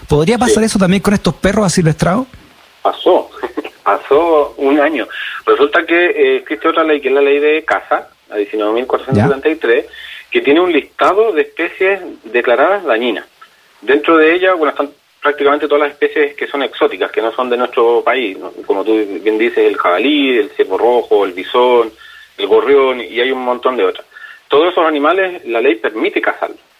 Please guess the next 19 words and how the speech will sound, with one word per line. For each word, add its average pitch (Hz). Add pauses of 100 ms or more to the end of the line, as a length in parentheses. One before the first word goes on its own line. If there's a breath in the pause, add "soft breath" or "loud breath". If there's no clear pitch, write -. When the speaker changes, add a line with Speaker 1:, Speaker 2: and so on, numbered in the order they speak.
(720 loud breath)
Speaker 2:
Y 110
un 170
año, 147 (160)
si 107
no 120
me 151
equivoco, 147
fue 143
el 139
dos 110
mil 160
quince, 127
en 127
enero, 165 (520 soft breath)
eh, 131
se -
incluyó 127
al 135
perro 160